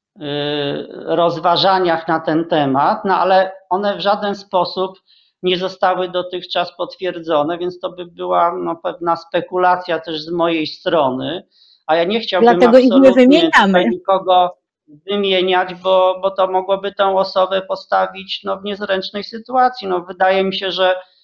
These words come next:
Speaker 1: że na ten moment my musimy zachować cierpliwość.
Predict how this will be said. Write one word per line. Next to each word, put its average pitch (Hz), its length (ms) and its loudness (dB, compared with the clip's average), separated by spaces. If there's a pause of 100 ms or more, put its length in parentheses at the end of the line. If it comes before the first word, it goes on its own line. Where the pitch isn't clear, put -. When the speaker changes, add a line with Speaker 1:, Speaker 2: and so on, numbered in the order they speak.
(180)
Speaker 1:
że 180 160 0
na 190 140 2
ten 196 220 -4
moment 185 420 2
my 190 140 -4
musimy 190 540 -2
zachować 180 680 0
cierpliwość. 160 1160 -4